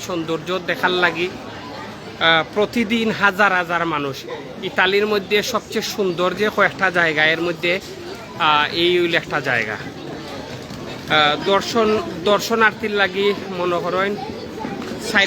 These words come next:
পাঁচটা জায়গা, যেটা আপনারা হয়তো অনেকে জানেন যে ইতালি সরকারে, আহ, টুরিস্ট সকলকে অনেক মূল্যায়ন করেন এবং যারা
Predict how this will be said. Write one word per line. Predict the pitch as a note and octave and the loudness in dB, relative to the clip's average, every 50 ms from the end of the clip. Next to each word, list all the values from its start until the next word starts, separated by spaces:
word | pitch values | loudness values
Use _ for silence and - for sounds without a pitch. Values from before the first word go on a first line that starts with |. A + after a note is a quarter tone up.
| F3+ - | 2 0
পাঁচটা | G#3 F#3+ - - A#3 G#3 | -4 -6 -4 0 0 0
জায়গা, | G3 G#3 G3 F3+ E3 D#3 D#3+ D#3+ | 2 4 4 4 6 4 2 2
যেটা | E3 E3+ E3 F#3+ F#3 F#3 | 0 -2 0 2 2 2
আপনারা | F3+ G3 G3 F#3+ F#3+ G3 G3 | 2 2 0 2 2 4 4
হয়তো | G3 G3 F#3+ G3 G#3 G3+ | 2 2 0 0 0 0
অনেকে | G3 F#3 F#3+ F3+ G3 G#3 G3+ | 2 2 2 2 2 0 2
জানেন | F#3+ G3 F#3 F3+ E3+ E3+ E3+ | 2 2 4 4 4 2 2
যে | E3 F#3 F#3 | 2 2 2
ইতালি | F#3 F3 E3 - F#3 F3 E3+ F#3 F#3 | 2 0 2 2 2 4 4 2 0
সরকারে, | - - G3 E3+ F3 E3 D#3+ D#3+ F3 F#3 G3+ | 0 0 -2 0 2 2 4 4 4 4 2
আহ, | G#3 - - - - - - - - - - - F3 D#3+ D#3+ D#3 D#3 D3+ - - | 0 -4 -12 -14 -12 -12 -12 -10 -10 -10 -8 -2 2 4 4 4 4 2 0 0
টুরিস্ট | G#3+ G3+ G3+ G#3 G3+ - - | 0 0 2 0 0 0 -2
সকলকে | A3 F3+ F#3+ F#3 F3+ F#3 F#3+ | 0 2 2 2 2 2 0
অনেক | F3+ F3+ F3+ F#3 F#3 - - - - - - - - - - - - - - - - - | 2 2 4 4 2 2 0 -8 -12 -14 -14 -14 -16 -16 -16 -16 -14 -12 -12 -10 -6 0
মূল্যায়ন | F3+ F3+ F3+ F3 E3+ E3+ F3+ F#3 F#3 - | 2 4 4 6 6 4 4 2 0 -2
করেন | G3+ F#3 F3+ F3+ F#3 F#3+ | -2 -2 0 0 2 2
এবং | F3+ F3 E3+ F3 F3 F3 D#3 - - - - - - - - - - D#3 | 0 0 0 0 -2 -2 -4 -8 -14 -18 -18 -18 -18 -18 -16 -14 -8 0
যারা | E3 E3+ F3+ G3+ G3+ | 2 4 4 4 2